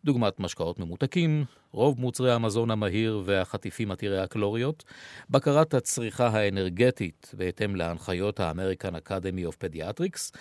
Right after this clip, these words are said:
הפחתת שומן רווי בדיאטה בילדים מעל גיל שנתיים, העלאת צריכת סיבים תזונתיים, פירות וירקות, ארוחות מתוזמנות וקבועות, בעיקר ארוחות בוקר.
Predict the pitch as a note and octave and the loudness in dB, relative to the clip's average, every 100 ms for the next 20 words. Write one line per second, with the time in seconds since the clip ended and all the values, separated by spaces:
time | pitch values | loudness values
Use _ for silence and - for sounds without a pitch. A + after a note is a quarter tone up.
0 | - - - - D3+ E3+ E3 E3 - - | -20 -20 -16 -4 0 0 2 0 -2 -10
1 | - B2 A#2+ A#2+ G#2 E2+ A2+ B2+ A#2+ G2+ | 0 2 2 2 0 0 0 0 2 0
2 | F2+ F#2+ A2 - G2+ F#2 F2 E2+ G2 F2 | 0 2 2 2 0 0 -4 -2 -2 -2
3 | E2 F#2+ F2+ - E2+ - C3 E3 G#3 G3+ | -2 -4 -6 -6 -6 2 4 4 2 -4
4 | - - - - A2 G#2+ G#2 B2 - A#2 | -14 -20 -16 2 4 4 4 2 0 -2
5 | G#2+ A#2 G#2+ - G2+ F#2 A#2+ - G2 G2 | -2 0 -2 0 -2 0 -2 0 -2 0
6 | F2+ - F#2+ A2+ D3+ D#3+ E3+ - F2+ F#2 | -2 -4 -4 0 2 2 0 -2 -2 0
7 | G2 F2 D#2 D2+ - E3+ F#3+ - - - | 0 -2 -6 -6 4 4 4 -4 -18 -20
8 | _ - G#2 G3 B2+ - A2+ - A#2+ F2+ | _ 0 2 2 0 0 -2 -2 -4 0
9 | F2+ G2 G2 - E2 - F2+ G#2 F#3+ - | 0 0 0 -2 -8 -4 0 2 2 0
10 | - F3+ F3 E3 D#3+ E3 - _ - D#3+ | -6 -2 2 6 6 4 -4 _ 2 4
11 | E3+ - E3+ B2+ E2 - | 4 6 4 4 0 -2